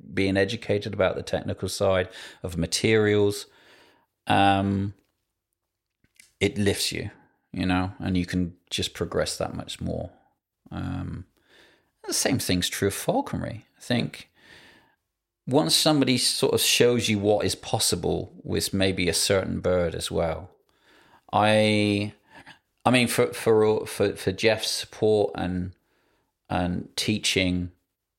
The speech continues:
he was at a certain level of falconry, and I always wanted,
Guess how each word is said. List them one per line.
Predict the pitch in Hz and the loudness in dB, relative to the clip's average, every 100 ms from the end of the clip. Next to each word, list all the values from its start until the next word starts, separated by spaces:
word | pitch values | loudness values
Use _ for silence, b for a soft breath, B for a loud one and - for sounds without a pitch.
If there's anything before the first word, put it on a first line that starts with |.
| _ _ _ | _ _ _
he | - 101 101 | -4 0 2
was | 101 101 | 4 2
at | - | 2
a | |
certain | - - 98 90 90 | 0 2 2 2 2
level | 92 87 87 | 2 2 -2
of | 85 | 0
falconry, | 98 92 - 92 90 87 87 90 - - | 2 0 0 -4 -2 -2 -2 -4 -8 -6
and | 87 | -2
I | 87 90 90 | 0 2 2
always | 92 92 90 | 2 2 0
wanted, | 85 87 87 92 82 | 0 -2 -2 -6 -8